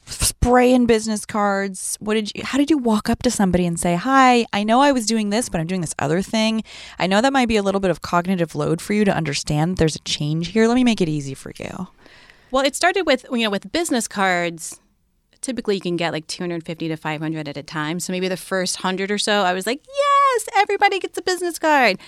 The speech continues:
Speaker 2: And then as a broke person, I'm like, "I gotta be more strategic with who I'm giving these cards to." And so I put myself in a position to be around people who could potentially hire me.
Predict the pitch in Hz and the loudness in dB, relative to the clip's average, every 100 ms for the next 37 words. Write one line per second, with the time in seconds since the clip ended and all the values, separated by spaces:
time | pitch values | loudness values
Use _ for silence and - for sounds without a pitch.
0 | - - 226 233 196 202 302 - 202 190 | -16 -4 0 0 2 2 2 2 0 0
1 | 175 175 160 285 311 180 165 165 160 156 | 0 0 0 0 0 0 -2 -4 -6 -6
2 | 240 180 165 - 165 185 180 170 170 151 | -4 -4 -4 -4 -4 -2 0 0 0 -2
3 | 151 - - - - - - - _ - | -4 -6 -8 -8 -8 -8 -8 -16 _ -20
4 | _ 202 196 196 - 196 - 277 277 - | _ -4 -2 0 0 -2 -2 0 0 0
5 | 214 190 165 175 180 165 180 165 175 190 | -2 -4 -6 -6 -4 -4 -6 -6 -8 -6
6 | - 185 180 180 185 190 190 175 - 208 | -4 -2 0 0 -2 -6 -8 -8 -8 -8
7 | - - 185 190 175 180 165 - 196 180 | -6 -6 -6 -6 -8 -6 -8 -4 -4 -2
8 | 165 104 69 | -4 -6 -8